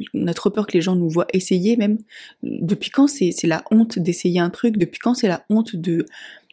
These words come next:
de tenter un truc et de se chier ? Enfin, vraiment, j'ai l'impression qu'il y a trop ce truc de, peut-être avec les réseaux sociaux, on voit tout le monde de... on voit toutes les réussites des gens et on voit jamais leurs échecs. Mais, mais avant,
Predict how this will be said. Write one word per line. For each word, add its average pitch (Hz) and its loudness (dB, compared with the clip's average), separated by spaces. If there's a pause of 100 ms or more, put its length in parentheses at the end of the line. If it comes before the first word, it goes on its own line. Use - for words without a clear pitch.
(100)
de 156 -4
tenter 196 2
un 190 2
truc 247 0
et 190 4
de - -2
se - -6
chier ? 220 0 (440)
Enfin, 190 4
vraiment, 185 4
j'ai 254 2
l'impression 180 -2
qu'il 240 -2
y 180 -2
a 160 -6
trop - -2
ce 233 -4
truc 247 -2
de, 175 2
peut-être 190 0
avec 165 -4
les 175 -4
réseaux 170 0
sociaux, 202 2
on 190 4
voit 175 0
tout 190 -2
le 196 4
monde 202 4
de... 170 0 (400)
on 190 2
voit 170 2
toutes - -8
les 214 2
réussites 196 2
des 180 2
gens 208 2
et 202 0
on 170 0
voit 165 0
jamais 175 2
leurs 170 -2
échecs. 254 -2 (640)
Mais, 170 2
mais 165 2
avant, 240 2